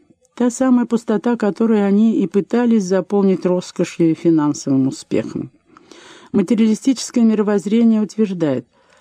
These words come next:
больше денег равно лучше жизнь. Но получив достаточно много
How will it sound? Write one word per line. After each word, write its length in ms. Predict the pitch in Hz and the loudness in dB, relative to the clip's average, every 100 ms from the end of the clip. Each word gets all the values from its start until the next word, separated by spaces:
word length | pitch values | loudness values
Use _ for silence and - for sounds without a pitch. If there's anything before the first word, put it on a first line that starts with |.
| _ _ _ | _ _ _
больше 580 | 139 160 208 - - 151 | -2 0 0 -4 -4 -4
денег 760 | 120 - 110 87 160 220 - - _ _ _ _ | -4 -2 -2 0 -2 -2 -12 -20 _ _ _ _
равно 680 | - 156 127 120 113 160 - _ _ _ _ _ _ _ _ - | -4 -4 -4 -2 0 -2 -4 _ _ _ _ _ _ _ _ -4
лучше 720 | 151 123 101 - - 165 170 _ _ _ _ | -4 -4 -6 -6 -2 -2 -4 _ _ _ _
жизнь. 640 | 170 170 - 269 165 123 - _ _ _ _ _ _ _ _ _ _ _ _ _ _ _ _ _ _ - - | -6 -2 0 0 -2 -6 -8 _ _ _ _ _ _ _ _ _ _ _ _ _ _ _ _ _ _ -14 0
Но 180 | 220 277 | 0 2
получив 520 | 285 269 - 277 170 | 0 -2 0 -2 0
достаточно 800 | 151 214 - 247 226 - 220 202 | -4 -4 -2 -4 -2 -2 0 2
много 520 | 180 165 165 98 | 2 2 0 -4